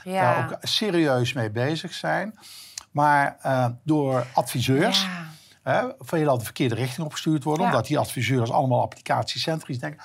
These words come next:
Speaker 2: Waarom?
Speaker 1: Ja.
Speaker 2: Dat is hun
Speaker 1: Geld
Speaker 2: businessmodel.
Speaker 1: voor hun, maar
Speaker 2: Ja.
Speaker 1: niet voor de organisatie.
Speaker 2: Maar niet voor de klant.
Speaker 1: Nee, en de klant inderdaad.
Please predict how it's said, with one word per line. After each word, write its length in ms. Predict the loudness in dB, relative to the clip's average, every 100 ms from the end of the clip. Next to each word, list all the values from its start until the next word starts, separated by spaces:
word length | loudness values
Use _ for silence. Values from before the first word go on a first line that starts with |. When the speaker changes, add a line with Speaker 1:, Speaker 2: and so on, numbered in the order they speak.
| -18
Speaker 2:
Waarom? 720 | -14 -4 0 2 0 -2 -6 _
Speaker 1:
Ja. 280 | -18 -16 -12
Speaker 2:
Dat 120 | -4 -4
is 80 |
hun 100 | -2
Speaker 1:
Geld 120 | -2 4
Speaker 2:
businessmodel. 600 | 4 4 2 4 4 4
Speaker 1:
voor 140 | 4
hun, 380 | 2 2 0 -4 _
maar 120 | -2 0
Speaker 2:
Ja. 60 |
Speaker 1:
niet 180 | 0 -2
voor 140 | -4
de 60 | 0
organisatie. 380 | 0 -2 -4 2
Speaker 2:
Maar 120 | 2
niet 160 | 2 0
voor 140 | -2
de 60 | 0
klant. 400 | 2 2 2 -6
Speaker 1:
Nee, 300 | -2 -2 -2
en 160 | -2 -2
de 60 |
klant 360 | -2 0 0 0
inderdaad. 500 | -6 -4 -2 -4